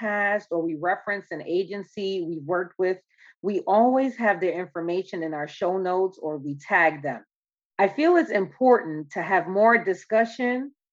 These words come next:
around access and some of the social service agencies that are out there doing the work and that are ready,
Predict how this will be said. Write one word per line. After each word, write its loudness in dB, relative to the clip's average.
around -2
access -2
and -8
some 0
of -2
the -4
social -2
service -2
agencies -4
that 0
are -2
out -2
there -4
doing -2
the -2
work 0
and 0
that 2
are 0
ready, 0